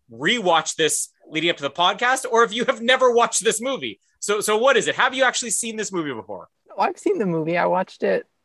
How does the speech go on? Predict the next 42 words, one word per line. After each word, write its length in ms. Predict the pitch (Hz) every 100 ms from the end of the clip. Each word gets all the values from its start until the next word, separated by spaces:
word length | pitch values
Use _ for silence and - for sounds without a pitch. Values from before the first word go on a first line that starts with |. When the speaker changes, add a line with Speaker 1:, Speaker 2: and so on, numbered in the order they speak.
| _
Speaker 2:
whenever, 460 | 359 175 175 175 165
you 100 | -
know, 80 | 180
we 80 | 165
talked 280 | - 196 190
about 180 | 147 143
it, 60 | 151
and 80 | 139
I 60 |
was 140 | 143 143
like, 120 | 143
"Oh, 60 | 180
Speaker 1:
A 40 |
Speaker 2:
we 60 | 180
Speaker 1:
year 140 | 185
Speaker 2:
should 80 | 151
cover 220 | 185 170
Speaker 1:
ago. 100 | -
Speaker 2:
it." 20 | 226
I 40 |
was 80 | 202
like, 100 | 147
Speaker 1:
Okay, 120 | 165
Speaker 2:
"Yes, 120 | 180
I 40 | -
Speaker 1:
good. 180 | 147 117
Speaker 2:
saw 160 | 202
it. 100 | -
I 40 | 165
liked 280 | 170 180 240
it." 220 | 226 - -
Speaker 1:
<laughs> 300 | - - - - -
Speaker 2:
And 100 | 180
then 100 | 190
I 300 | 190 175 160 -
told 280 | - 214 160
you, 100 | 156
I 60 |
was 100 | 143
like, 140 | 160 -
"I 60 |
watched 440 | 156 165 - -